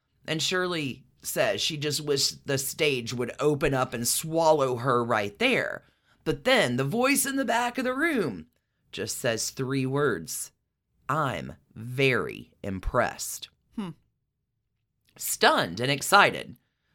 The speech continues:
Speaker 1: closing back up the hole from the stage, Shirley could hardly take in the next words, which were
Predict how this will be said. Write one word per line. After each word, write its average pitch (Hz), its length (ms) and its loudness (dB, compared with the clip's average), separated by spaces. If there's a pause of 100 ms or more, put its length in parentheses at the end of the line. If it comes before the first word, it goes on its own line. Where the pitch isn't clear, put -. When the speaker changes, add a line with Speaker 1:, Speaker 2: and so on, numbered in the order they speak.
Speaker 1:
closing 185 480 4
back 196 260 8
up 208 180 6
the 160 100 4
hole 110 460 2
from 139 260 2
the 139 80 2
stage, 113 460 0 (440)
Shirley 294 320 0
could 190 160 0
hardly 180 380 0
take 175 260 -2
in 180 160 0
the 156 80 -2
next 151 380 -2
words, 117 420 -4 (200)
which 175 340 0
were 113 440 0